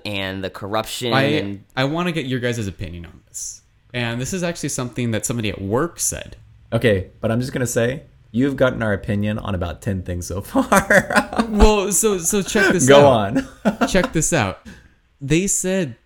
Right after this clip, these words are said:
Speaker 2: that those Batman movies aren't even Batman movies. They're just really good detective movies.
Speaker 3: Dude, this third one was a total detective movie. It was
Speaker 1: Yeah.
Speaker 3: all about the cops. I mean, it was like, it was cracking down on, on Gotham.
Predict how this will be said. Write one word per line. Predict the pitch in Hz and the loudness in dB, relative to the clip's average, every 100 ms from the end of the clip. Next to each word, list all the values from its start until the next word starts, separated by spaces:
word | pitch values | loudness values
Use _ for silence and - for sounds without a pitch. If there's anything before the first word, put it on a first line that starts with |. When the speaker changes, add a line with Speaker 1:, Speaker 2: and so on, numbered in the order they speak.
| _ | _
Speaker 2:
that | 127 - _ _ _ - | -6 -6 _ _ _ -2
those | 127 131 | 0 0
Batman | - 107 110 151 165 170 | -2 -2 0 -2 -2 -2
movies | 180 175 214 214 - _ _ _ _ _ _ _ _ 143 | -4 -2 -6 -6 -12 _ _ _ _ _ _ _ _ -4
aren't | 175 165 | -2 -2
even | 185 139 104 | -2 -2 -4
Batman | - 147 202 123 98 | -4 -6 -6 -6 -4
movies. | 95 101 104 | -6 -6 -10
They're | 139 | -8
just | 175 - | -10 -8
really | 139 156 147 | -6 -4 -4
good | 139 120 | -6 -8
detective | 113 - - - 156 _ 98 85 | -12 -14 -8 -8 -8 _ -12 -12
movies. | 92 131 | -10 0
Speaker 3:
Dude, | 147 277 302 277 143 - - - | 8 8 10 8 6 0 -10 -8
this | 143 240 - - - | 6 6 6 -6 4
third | 233 285 240 | 4 6 2
one | 240 277 294 | 2 2 4
was | 196 196 - - 190 | 2 2 -4 -6 0
a | 196 | 0
total | - 269 320 311 | 2 0 2 0
detective | 170 156 139 113 110 98 | 2 2 0 0 -2 0
movie. | 101 95 | 0 0
It | 139 | 0
was | 165 | 4
Speaker 1:
Yeah. | |
Speaker 3:
all | 247 | 4
about | 247 254 | 4 0
the | |
cops. | 254 - - 349 - - | -4 -4 -2 -2 -4 -2
I | 131 | 0
mean, | 147 165 | 2 2
it | |
was | 165 170 | 2 2
like, | 170 - - _ _ _ | 2 0 -18 _ _ _
it | 165 | 4
was | 185 - | 4 2
cracking | - 175 190 208 202 | 0 2 4 2 4
down | 180 220 262 | 6 6 4
on, | 147 131 127 123 | 2 2 2 -2
on | 127 127 123 123 | -2 0 0 0
Gotham. | 117 170 240 90 80 - | 0 -2 -4 -6 -6 -12